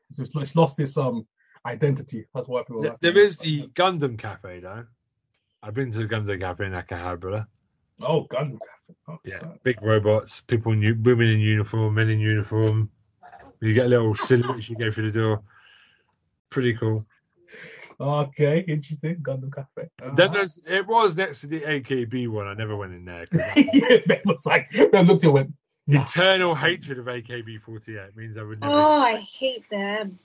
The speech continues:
Speaker 1: Oh my God, Tara. <laughs> Tara was like, "No, I hate A K B. I hate them."
Speaker 3: Why do they like them?
Speaker 1: With a passion. Hate
Speaker 2: There
Speaker 1: them.
Speaker 2: is one, there is one place in Neon, Neonbashi I wanna talk about. It's near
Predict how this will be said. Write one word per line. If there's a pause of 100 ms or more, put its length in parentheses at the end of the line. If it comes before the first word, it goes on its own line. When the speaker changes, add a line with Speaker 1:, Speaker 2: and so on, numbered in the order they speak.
(280)
Speaker 1:
Oh
my
God,
Tara.
<laughs>
Tara
was
like,
"No, (260)
I
hate
A
K
B. (100)
I
hate
them." (640)
Speaker 3:
Why
do
they
like (360)
them? (120)
Speaker 1:
With
a (100)
passion. (360)
Hate
Speaker 2:
There
Speaker 1:
them.
Speaker 2:
is
one,
there
is
one
place
in
Neon,
Neonbashi
I
wanna
talk
about.
It's
near